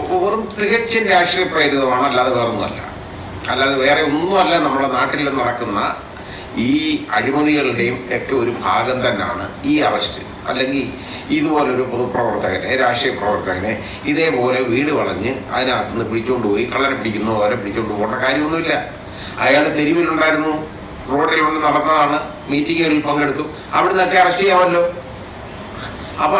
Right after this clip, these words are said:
അതൊന്നുമില്ലാതെ പോലീസിന്റെ വരെ ഒരു, ഒരു ഇരട്ടത്താപ്പാണ് ഈ കാണിക്കുന്നതൊക്കെ. അത് ഈ, ഈ യൂത്ത് കോൺഗ്രസ്സുകാരെ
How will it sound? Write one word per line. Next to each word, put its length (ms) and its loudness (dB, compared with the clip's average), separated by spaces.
അതൊന്നുമില്ലാതെ 840 4
പോലീസിന്റെ 560 2
വരെ 200 6
ഒരു, 120 2
ഒരു 120 2
ഇരട്ടത്താപ്പാണ് 680 0
ഈ 120 0
കാണിക്കുന്നതൊക്കെ. 600 -2
അത് 120 0
ഈ, 20 2
ഈ 40 0
യൂത്ത് 260 0
കോൺഗ്രസ്സുകാരെ 520 2